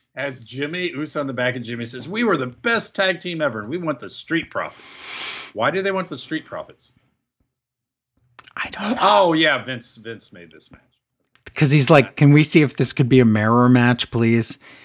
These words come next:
Speaker 2: With the all th-, four guys that all they do is repeat themselves over and over and over. They're very
Speaker 1: I hope
Speaker 2: annoying, and they won't shut up.
Speaker 1: I hope bo-, I hope this match next week, none of the people on either team talk.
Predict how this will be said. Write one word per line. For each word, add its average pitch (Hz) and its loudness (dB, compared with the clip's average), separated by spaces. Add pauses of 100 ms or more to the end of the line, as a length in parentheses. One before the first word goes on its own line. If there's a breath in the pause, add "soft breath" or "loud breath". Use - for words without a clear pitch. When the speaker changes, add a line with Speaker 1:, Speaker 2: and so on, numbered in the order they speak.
(160 soft breath)
Speaker 2:
With 117 -2
the 131 0
all 151 8
th-, - -8
four 156 4
guys 139 6
that 135 4
all 131 6
they 131 10
do 135 8
is 120 4
repeat 123 2
themselves 127 4
over 123 2
and 123 6
over 120 2
and 117 4
over. 123 2 (1080)
They're 135 6
very 147 8
Speaker 1:
I - 10
hope 165 8
Speaker 2:
annoying, 156 8
and 123 6
they 120 6
won't 123 6
shut 135 8
up. 127 4 (520)
Speaker 1:
I 110 -6
hope 131 -6 (160)
bo-, 120 -10
I 117 0
hope 120 -10
this 131 -14
match 123 -10
next 123 -12
week, 120 -10
none 92 -10
of 107 -10
the 101 -12
people 95 -10
on 85 -10
either 85 -10
team 78 -14
talk. - -16